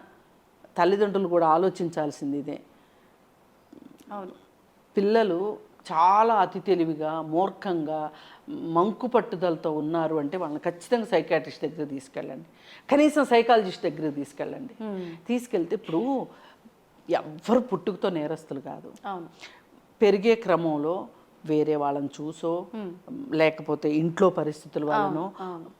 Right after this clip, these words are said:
Speaker 1: పిల్లలు కాస్త ఇటు అటు అయ్యే అవకాశం ఉంటది.
Speaker 2: అంతే.
Speaker 1: అలాంటి పిల్లల్ని దారిలో పెట్టుకోవాల్సిన బాధ్యత మటుకు ఖచ్చితంగా తల్లిదండ్రులదే.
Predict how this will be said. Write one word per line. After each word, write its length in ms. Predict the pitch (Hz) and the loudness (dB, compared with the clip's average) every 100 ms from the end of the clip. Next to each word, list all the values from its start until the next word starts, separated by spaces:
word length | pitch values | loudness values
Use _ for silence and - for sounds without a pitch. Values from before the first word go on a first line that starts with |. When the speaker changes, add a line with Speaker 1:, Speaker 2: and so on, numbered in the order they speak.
| - | 0
Speaker 1:
పిల్లలు 300 | 202 220 202 | 2 0 -2
కాస్త 440 | 156 160 202 - | -2 -4 -6 -2
ఇటు 280 | 208 165 180 | 0 0 2
అటు 240 | 170 160 | 2 2
అయ్యే 200 | 151 147 | -2 0
అవకాశం 520 | 151 143 160 160 160 | 0 -2 0 0 0
ఉంటది. 180 | 139 131 | -8 -6
Speaker 2:
అంతే. 240 | 202 - - - - | -10 -10 -16 -18 -10
Speaker 1:
అలాంటి 520 | - 170 180 180 175 170 - _ 190 | -4 2 2 2 -2 -6 -10 _ -4
పిల్లల్ని 420 | 190 233 196 185 | 0 -2 -4 -8
దారిలో 520 | 156 160 175 196 214 | -6 -2 0 0 -2
పెట్టుకోవాల్సిన 640 | 170 160 - 151 143 - 151 | -2 -6 -6 -4 -4 -8 -8
బాధ్యత 440 | 151 147 147 160 | -2 -2 -4 -8
మటుకు 380 | 151 139 - 254 - _ _ | -8 -8 -10 -12 -14 _ _
ఖచ్చితంగా 580 | 196 196 - 214 185 175 | -8 -8 -8 -6 -4 -6
తల్లిదండ్రులదే. 800 | 175 151 127 - 123 - - - | -8 -10 -10 -14 -18 -20 -20 -20